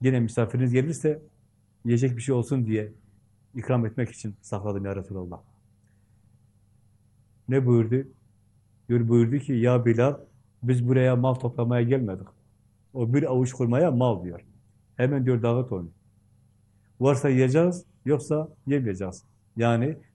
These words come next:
dışarıdakiler açken senin burada bir şey biriktirmen doğru değil," diyor.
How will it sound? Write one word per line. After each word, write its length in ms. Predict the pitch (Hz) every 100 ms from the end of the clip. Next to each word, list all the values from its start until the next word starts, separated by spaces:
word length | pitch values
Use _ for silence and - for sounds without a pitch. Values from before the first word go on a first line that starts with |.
| -
dışarıdakiler 560 | 113 123 117 110 139
açken 560 | 131 151 156 - 165 170
senin 280 | - 131 156
burada 240 | 131 123
bir 40 | 117
şey 180 | 139 131
biriktirmen 460 | 131 123 139 143
doğru 240 | 139 139 135
değil," 280 | 123 87
diyor. 160 | 82 -